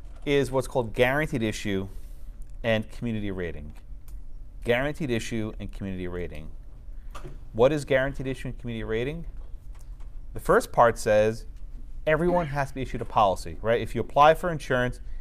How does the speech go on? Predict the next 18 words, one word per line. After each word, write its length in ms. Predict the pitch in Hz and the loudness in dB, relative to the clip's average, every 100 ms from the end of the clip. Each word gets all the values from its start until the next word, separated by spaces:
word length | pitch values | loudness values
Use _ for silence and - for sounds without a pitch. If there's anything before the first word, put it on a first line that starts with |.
| - | -6
you're 100 | 117 | -4
guaranteed 480 | 98 120 123 120 110 | 2 4 4 -2 -6
to 60 | |
be 120 | 113 104 | -6 -6
issued 220 | - 104 | -6 -8
a 40 | |
policy. 500 | - 90 82 - 82 - - - | -4 -2 -2 -4 -10 -10 -10 -2
Guaranteed. 540 | 107 101 - 82 - - - - - - - - - - - - - - - | -2 -2 -6 -8 -8 -10 -10 -10 -10 -10 -10 -10 -10 -10 -10 -10 -10 -10 -4
What 100 | 107 | -2
does 100 | 98 | 0
that 160 | 95 | -2
mean? 260 | 117 165 185 - - - - - - - - - - | -2 -4 -4 -8 -8 -10 -10 -10 -10 -10 -10 -12 -8
They 80 | 127 | -4
can't 240 | 156 135 | -2 -2
deny 220 | 131 117 | 0 0
you 100 | 107 | 0
coverage, 460 | - 82 80 - - - - | -4 -8 -10 -10 -10 -8 -2
right? 280 | 95 104 | 2 2